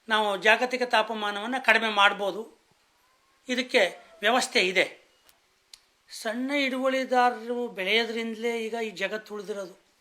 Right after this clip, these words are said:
ಯಾ-, ಯಾಕೇನೆ ಅವ್ರು ಮಾಡ್ತಕ್ಕಂಥ ಹೈನುಗಾರಿಕೆ ಇರ್ಬೋದು, ಅವ್ರು ಮಾಡ್ತಕ್ಕಂಥ ಕೃಷಿ ಕೆಲಸಗಳಿರ್ಬೋದು, ಇದು ಅವರನ್ನ ದಿಕ್ತಪಿಸ್ತಕ್ಕಂಥ ಹುನ್ನಾರ, ಬಹುರಾಷ್ಟ್ರೀಯ ಕಂಪನಿಗಳ ಹುನ್ನಾರ ಇದು.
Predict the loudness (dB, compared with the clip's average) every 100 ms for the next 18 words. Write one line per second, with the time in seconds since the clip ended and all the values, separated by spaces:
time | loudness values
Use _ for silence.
0 | _ _ _ _ _ _ _ _ -12 -12
1 | -10 -6 -4 2 2 4 4 2 -6 _
2 | _ -4 -2 2 4 4 4 -2 -4 -4
3 | 0 4 4 6 6 6 4 0 0 -6
4 | -8 -6 -8 -8 -14 _ _ -20 -6 -4
5 | 2 2 2 0 -2 -2 -4 -4 0 2
6 | 4 2 0 -6 -6 -6 -8 -8 -4 -6
7 | -6 -14 -20 -20 -20 -4 -2 2 4 2
8 | -4 -14 _ -6 -2 0 2 0 -2 -2
9 | 0 0 -2 -8 -2 -2 0 0 2 4
10 | 6 4 0 -2 -2 -2 -6 -6 -6 -8
11 | -8 -6 -6 -6 0 2 2 0 -4